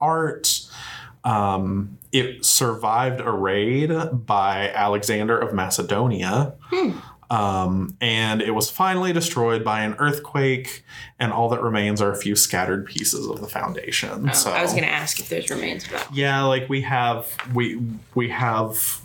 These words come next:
Speaker 1: the location, and they're kind of around there, but earthquakes really took a lot of the ancient world stuff out.
Speaker 2: Truly.
Speaker 1: Yeah.
Speaker 2: No survivors.
Speaker 1: Nope.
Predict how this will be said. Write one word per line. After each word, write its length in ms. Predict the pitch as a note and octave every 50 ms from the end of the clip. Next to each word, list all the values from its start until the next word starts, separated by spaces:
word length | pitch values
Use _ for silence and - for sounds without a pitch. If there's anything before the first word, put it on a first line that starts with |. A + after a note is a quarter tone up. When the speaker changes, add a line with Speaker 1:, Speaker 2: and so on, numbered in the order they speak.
| -
Speaker 1:
the 120 | C#3+ B2 A#2
location, 800 | A2+ A2+ A#2+ A2+ - C3+ A2 G#2+ - - - A#2+ G#2+ G#2 G#2+
and 160 | G#2 G#2 G#2
they're 160 | G#2 G2 G2+ -
kind 260 | - - G#2 G2 G2+
of 240 | G#2 G#2 G#2 - - -
around 520 | A#2 A2 G#2 G#2 F#2+ G2 F#2+ G2 G#2 F#2+ F2+
there, 400 | F2+ G2 G2+ G#2 G#2+ G#2+ A2 -
but 440 | - G#2 - E3 D#3 - - - - - - - - - - - - - - - - - - - - - - _ -
earthquakes 640 | D3+ F3+ G3+ - - - A#3 A3 G#3 E3+ - - C3+
really 320 | B2 B2+ C3 C3+ C3+ B2+
took 200 | C3 C#3 C#3 A#2+
a 40 | C3
lot 340 | A#2+ A2+ G#2+ G#2 G#2+ A2 A2+
of 120 | A2+ A2
the 140 | A2+ A2+ A2
ancient 340 | A#2 A2 G#2+ - - G#2 -
world 300 | G#2+ G2 F#2 F#2 F#2+ -
stuff 260 | - - F#2+ - -
out. 400 | - - D#2+ D#2 - - - - G#3+
Speaker 2:
Truly. 680 | A3+ - E3+ G#3+ D#4+ D#4 G#3 C3+ A2+ A#2+ C#3+ E3 F3 - - - - -
Speaker 1:
Yeah. 340 | B2 A2+ - F2+ B2 C#3+ C3 - - -
Speaker 2:
No 300 | F3 E3+ E3+ D#3+ G3 A3
survivors. 1000 | A3 - B3+ A3 F#3+ D#3 B2 A#2+ - - - A#3 - C#4 C4+ C4+ - - B2 B2 A#2+
Speaker 1:
Nope. 260 | A2+ A2+ B2+ D3 D3+